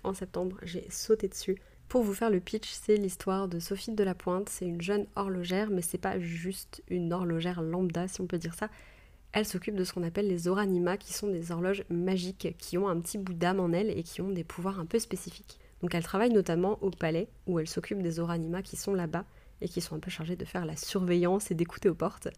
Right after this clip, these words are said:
Et un jour, alors qu'elle est à sa boutique d'horloges en centre-ville, le frère du roi débarque et lui demande de réparer un réveil matin qui est un peu particulier. Et en fait, elle se rend compte que ce réveil matin, c'est une oranima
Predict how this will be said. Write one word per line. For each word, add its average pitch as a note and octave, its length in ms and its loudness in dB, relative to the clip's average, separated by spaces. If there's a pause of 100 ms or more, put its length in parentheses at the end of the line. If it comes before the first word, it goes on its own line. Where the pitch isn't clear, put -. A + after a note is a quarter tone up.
(260)
Et B3 120 8
un G3 140 6
jour, G#3 260 8
alors G3 220 4
qu'elle F3 200 -2
est G#3+ 120 4
à F3+ 80 -2
sa E3 160 -4
boutique G3 480 -6
d'horloges F3+ 480 0
en E3 100 -4
centre-ville, F3+ 600 -4 (220)
le E3 220 0
frère A#3 480 2
du E3+ 220 -4
roi E3 340 -2 (180)
débarque E3+ 720 2
et G#3+ 140 4
lui F#3+ 160 -2
demande F3 320 0
de F3 80 -2
réparer E3+ 640 -2
un E3+ 120 -2
réveil F#3 340 2
matin F3+ 340 -2 (400)
qui - 200 -8
est - 60 -6 (100)
un F#3+ 120 -2
peu G3+ 180 0
particulier. G3 520 -8 (320)
Et - 160 6
en E3+ 60 0
fait, G3+ 220 0
elle F#3 100 -2
se G3+ 100 -2
rend F3+ 100 2
compte A3 240 0
que G3+ 180 4
ce F#3+ 140 -2
réveil E3+ 200 -2
matin, E3+ 240 -4
c'est - 200 -4
une E3+ 240 -2
oranima F#3 540 2